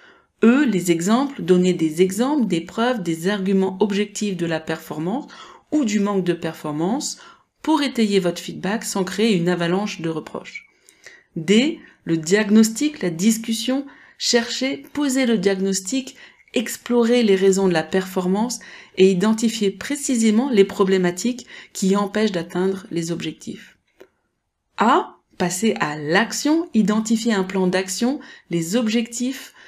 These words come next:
qui aideront votre collaborateur à travailler sur ses points faibles et à renforcer encore ses points forts. Et enfin, R, n'oubliez pas de planifier la révision régulière du plan d'action,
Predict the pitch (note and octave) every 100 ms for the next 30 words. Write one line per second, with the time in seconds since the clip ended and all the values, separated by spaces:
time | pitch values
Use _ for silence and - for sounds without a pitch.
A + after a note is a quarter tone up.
0 | - - G3 F#3+ G3 G3 F#3+ F3 B3 A#3+
1 | A#3+ A3+ G3 F3+ F3+ E3 - F3 A3 -
2 | - _ _ - F#3+ G#3 G3 G3 F3+ F#3
3 | C#4 - C#4 G#3 F#3 F#3+ C#4+ G4 - -
4 | - F#3 F3 F3 C#4 - A3 - F#3+ E3
5 | E3+ G3 G3 - F#3+ F#3 E3 - D#3+ -
6 | - _ - - _ F#3+ G3 A3+ A3 -
7 | F3 - - G3+ C4 D4 - - - _
8 | - G3 B3+ G3+ G#3 A#3+ A3 A3 A3 G#3
9 | F3+ F3 F#3 F#3 F3 - F3+ D#3 D#3+ D#3+
10 | G3 G3+ G#3 F#3 F#3+ F#3 F3 F3+ F#3+ G3
11 | F#3+ F#3 F3 - D#3+ D3 - A3 G#3 D#3+
12 | - E3+ G3